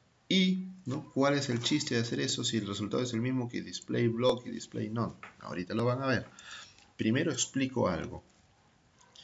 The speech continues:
Yo le he dado un max height cero y luego le he dado un max height quinientos, quinientos P X, quinientos píxeles.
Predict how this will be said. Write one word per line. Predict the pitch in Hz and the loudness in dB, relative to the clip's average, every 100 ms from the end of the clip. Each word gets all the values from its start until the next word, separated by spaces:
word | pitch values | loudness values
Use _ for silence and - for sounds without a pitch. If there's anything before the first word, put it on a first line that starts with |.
| - - - - | -18 -18 -20 -2
Yo | 135 | 4
le | 175 | 8
he | |
dado | 180 175 | 8 8
un | 170 | 6
max | 143 147 - - | 4 2 0 2
height | 131 127 | 2 2
cero | - 104 104 - - - - - | 2 2 2 -4 -8 -16 -20 -6
y | 95 | -2
luego | 90 98 | 0 2
le | 101 | 2
he | |
dado | 92 95 98 | 2 0 0
un | 104 | -2
max | 95 92 92 - | 0 -2 -2 -4
height | 101 101 104 - _ | -2 -2 -4 -14 _
quinientos, | 98 98 123 92 - - - - - _ | -6 0 0 0 -4 -6 -4 -4 -6 _
quinientos | - 151 120 - - | -12 -8 -6 -6 -6
P | - 82 | -4 -4
X, | - - | -6 -12
quinientos | - 82 78 90 | -12 -10 -12 -12
píxeles. | - - - 58 - - - | -8 -6 -4 -6 0 0 0